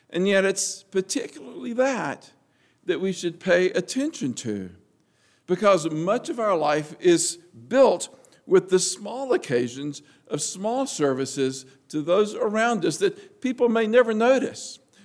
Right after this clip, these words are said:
We need to remember that Jesus noticed the widow, uh, who in the temple gave two mites. And she said, and he said of her, "She gave more than everybody else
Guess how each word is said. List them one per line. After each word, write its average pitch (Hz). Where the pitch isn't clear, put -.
We 196
need 233
to -
remember 214
that 185
Jesus 202
noticed 185
the 175
widow, 165
uh, 127
who 180
in 175
the 165
temple 151
gave 165
two 220
mites. -
And 160
she 233
said, 190
and 147
he 240
said 185
of 156
her, 196
"She 277
gave 180
more 233
than 311
everybody 196
else 175